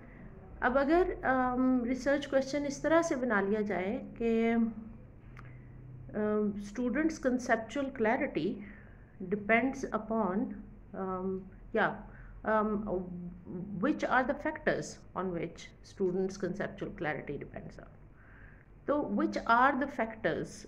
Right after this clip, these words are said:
is an, is an open ended question। इसका मतलब ये हुआ कि अब हमें, अ, मुख्तलिफ फैक्टर्स आइडेंटिफाई करने होंगे। अम, जब हम इक्कीसवीं सदी में खड़े होकर रिसर्च कर रहे हैं तो हम एक तरह से प्रिविलेज्ड हैं कि कुछ ना कुछ,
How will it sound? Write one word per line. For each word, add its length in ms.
is 100
an, 640
is 140
an 120
open 180
ended 380
question। 460
इसका 260
मतलब 360
ये 80
हुआ 280
कि 300
अब 280
हमें, 440
अ, 340
मुख्तलिफ 1040
फैक्टर्स 680
आइडेंटिफाई 560
करने 260
होंगे। 580
अम, 460
जब 180
हम 360
इक्कीसवीं 400
सदी 240
में 160
खड़े 180
होकर 240
रिसर्च 340
कर 180
रहे 140
हैं 520
तो 340
हम 440
एक 240
तरह 200
से 160
प्रिविलेज्ड 640
हैं 220
कि 100
कुछ 260
ना 100
कुछ, 440